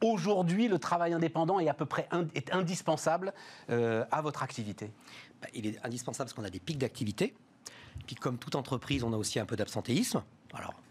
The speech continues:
Speaker 2: on fait tout pour l'éviter, mais bon, il y a des gens malades et puis on a quand même une situation un petit peu particulière. Effectivement, ces indépendants, aujourd'hui, nous permettent de combler les absences,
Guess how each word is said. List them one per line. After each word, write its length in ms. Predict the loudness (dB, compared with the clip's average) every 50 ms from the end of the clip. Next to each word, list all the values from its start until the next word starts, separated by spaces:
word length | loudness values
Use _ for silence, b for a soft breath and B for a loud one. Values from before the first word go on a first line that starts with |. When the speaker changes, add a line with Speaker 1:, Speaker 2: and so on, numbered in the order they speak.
| -20 -16
Speaker 2:
on 60 | -16 -14
fait 200 | -10 -6 -6 0
tout 160 | 2 2 2
pour 160 | 2 2 0
l'éviter, 400 | 0 2 0 2 2 2 2 2 -2
mais 160 | -4 -6 -6
bon, 120 | -6 -10 -12 -10 -12
il 40 | -12
y 40 | -10
a 20 |
des 80 | -8 -6
gens 120 | -4 -2
malades 200 | -2 0 -2 -2
et 60 | -4
puis 160 | -4 -2 -2 -2
on 120 | -2 -4
a 100 | -6 -6
quand 100 | -4 -4
même 80 | -4 -2
une 60 | -2
situation 500 | -2 -2 -2 0 0 0 0 -2 -4 -4 -2
un 100 | -2 -2
petit 180 | -2 -2 -4 -2
peu 140 | 0 0 2
particulière. 580 | 2 0 -2 -2 -2 0 2 2 4 2 2 0 B B B B B B B B B B B B B B B
Effectivement, 560 | -4 0 0 0 0 2 0 2 4 4 2
ces 220 | 4 2 2 2 2
indépendants, 640 | 2 2 0 0 2 2 2 4 2 2 0 -4 B B B B B B B B -4 0
aujourd'hui, 420 | 0 2 2 2 2 2 4 6
nous 140 | 6 6 4
permettent 480 | 4 0 0 0 2 0 0 0 -2 B B B B -6
de 380 | -2 2 4 4 4 4 2 -2 -10 -20 -20 -20 -10 0
combler 480 | 0 2 2 4 2 2 2 0 -2 -6 -14 -20 -20 -20 -20 -20 -6 0
les 1040 | 2 4 6 6 6 6 6 6 6 6 6 6 6 4 4 4 2 2 2 0 0
absences, 600 | -2 -2 -2 -2 -2 -2 -2 -4 -4 -6 -6 -8